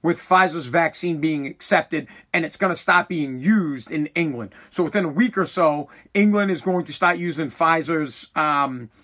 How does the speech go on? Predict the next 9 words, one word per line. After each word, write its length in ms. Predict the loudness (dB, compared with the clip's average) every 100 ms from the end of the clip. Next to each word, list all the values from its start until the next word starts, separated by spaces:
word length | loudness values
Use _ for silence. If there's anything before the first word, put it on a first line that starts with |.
| _ _
vaccine. 500 | 0 0 0 -2 0
It 80 | 0
comes 180 | -2 -2
in 80 | -4
two 160 | -2
doses, 460 | 2 0 0 -4 -6 -8
d-, 180 | -6 -6
two 180 | -2 -2
dosages. 920 | 0 -2 -2 -6 -6 0 0 0 -6